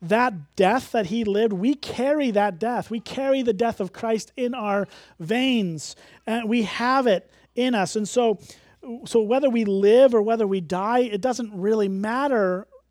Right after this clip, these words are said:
ultimately, because we have eternal life ahead of us in Christ, because he lived and died and then rose again to life. So that's why he can say in verse twelve, "So death is at work in us, but life in you."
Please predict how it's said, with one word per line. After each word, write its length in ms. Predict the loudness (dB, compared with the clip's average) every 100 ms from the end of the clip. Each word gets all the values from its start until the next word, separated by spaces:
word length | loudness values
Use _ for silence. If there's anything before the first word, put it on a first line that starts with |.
| -6
ultimately, 680 | 0 0 -2 -6 -6 -4 -4
because 340 | -4 -8 -8
we 100 | -8
have 340 | -8 -6 -6 -8 -10
eternal 580 | -10 -10 -14 -8 -4 -4
life 280 | -4 -6 -8
ahead 260 | -8 -6
of 100 | -6
us 260 | -10 -14 -18 -20 -20 _ -4
in 280 | -2 -2
Christ, 440 | -4 -4 -4 -6 -10
because 360 | -8 -6 -8
he 120 | -8 -8
lived 600 | -6 -2 -2 -4 -10 -20 _ -20 -20 -20 -20 _ -8
and 440 | -6 -6 -6 -10 -12
died 540 | -6 -2 0 0 -2 -6 -10
and 220 | -8 -8
then 240 | -10 -8
rose 340 | -4 -2 -2 -6
again 380 | -10 -10 -10
to 140 | -12 -16
life. 600 | -16 -16 -16 -18 -20 -20 _ _ -20 -10
So 140 | 0
that's 160 | 0 2
why 80 | -2
he 100 | 0
can 160 | -4
say 180 | -4 -4
in 120 | -4
verse 240 | -4 -6 -6
twelve, 420 | -6 -2 -2 -4
"So 160 | -6
death 400 | -6 -2 0 0 -2
is 120 | -2
at 120 | -4
work 320 | -2 -2 -2
in 80 | -6
us, 240 | -4 -6
but 180 | -8 -12
life 360 | -8 -6 -6 -6
in 160 | -10
you." 360 | -10 -12 -14